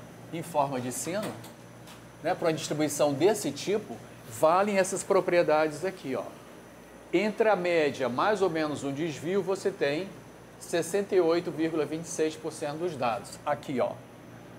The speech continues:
Aqui você tem sessenta e oito vírgula vinte e seis por cento dos dados. Entre a média,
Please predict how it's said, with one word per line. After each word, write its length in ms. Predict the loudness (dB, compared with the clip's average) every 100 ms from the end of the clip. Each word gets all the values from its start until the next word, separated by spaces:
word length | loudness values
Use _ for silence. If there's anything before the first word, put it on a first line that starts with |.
| -18 -2
Aqui 360 | -2 0 0 2
você 280 | 2 2
tem 260 | 0 0 0
sessenta 540 | 2 2 4 0 4
e 60 | 6
oito 240 | 6 6
vírgula 240 | 4 4 2
vinte 180 | 0 -2
e 40 |
seis 200 | -2 -2
por 160 | -4 -6
cento 260 | -2 -2
dos 160 | -2 0
dados. 460 | 0 0 -4 -12 -14 -16 -18 -16 -16 -18 2
Entre 340 | 6 6 6 6
a 80 |
média, 720 | 6 6 8 6 4 2 2